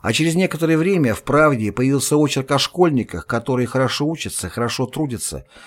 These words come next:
чтобы оставить после себя зелёный сад. Они получили прочные знания, надёжную закалку и, как образно выразился корреспондент, не боятся ни заморозков,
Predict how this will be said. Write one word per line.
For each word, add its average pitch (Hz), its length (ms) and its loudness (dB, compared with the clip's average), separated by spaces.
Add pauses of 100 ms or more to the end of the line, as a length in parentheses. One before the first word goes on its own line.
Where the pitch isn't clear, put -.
(160)
чтобы 131 300 2
оставить 135 380 2
после 120 280 -4
себя 113 280 -2
зелёный 110 400 0
сад. - 380 -8 (600)
Они 185 220 4
получили 185 420 2
прочные 151 500 0
знания, 127 680 0 (200)
надёжную 123 520 0
закалку 123 600 -2
и, 101 80 -6
как 120 280 -4
образно 120 420 -2
выразился 117 440 -2
корреспондент, 139 800 -2 (320)
не 123 160 4
боятся 123 440 2
ни 123 100 2
заморозков, 120 760 -4